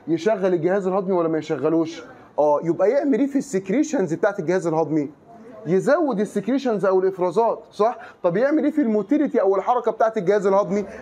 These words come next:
يزودها، ولذلك في كلمة سر، في إيه؟ الباراسمباثيك على الجي اي تي أو الجهاز الهضمي الأكشن بتاعه يا صديقي العزيز بيكون سكريتو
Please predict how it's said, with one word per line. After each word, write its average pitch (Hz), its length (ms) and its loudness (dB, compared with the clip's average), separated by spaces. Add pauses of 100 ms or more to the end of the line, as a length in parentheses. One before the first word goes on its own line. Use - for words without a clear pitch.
يزودها، 214 640 2 (160)
ولذلك 294 480 4
في 269 140 -2
كلمة 254 340 2
سر، 156 440 -2 (420)
في 214 100 -2
إيه؟ 262 360 4 (1000)
الباراسمباثيك 254 1400 2
على 170 300 4
الجي 165 260 -2
اي 180 180 2
تي 208 240 -2
أو 165 180 2
الجهاز 170 480 0
الهضمي 196 500 2 (280)
الأكشن 202 600 0
بتاعه 165 440 0
يا 156 100 0
صديقي 156 500 -4
العزيز 160 500 0 (280)
بيكون 240 680 2 (680)
سكريتو 269 1600 2